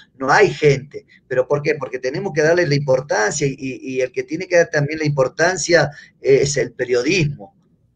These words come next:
Difundir bien, hablar bien, darle mucha importancia.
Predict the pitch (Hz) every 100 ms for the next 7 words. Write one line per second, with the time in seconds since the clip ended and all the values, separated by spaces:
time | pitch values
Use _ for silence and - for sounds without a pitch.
0 | - 117 - 117 139 156 139 151 165 180
1 | 165 143 113 131 131 143 - - - 151
2 | 165 175 160 143 143 143 131 135 147 139
3 | 127 127 127 170 143